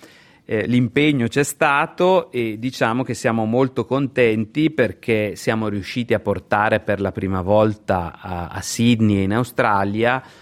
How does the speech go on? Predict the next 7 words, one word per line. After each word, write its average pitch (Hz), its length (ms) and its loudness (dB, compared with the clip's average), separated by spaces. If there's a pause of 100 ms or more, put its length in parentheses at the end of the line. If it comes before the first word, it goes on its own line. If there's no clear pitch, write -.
(140)
personalità 101 760 0
di 104 140 0
rilievo 101 600 0
del 113 160 0
mondo 92 280 -2
culturale 87 520 -4
italiano. 92 800 -2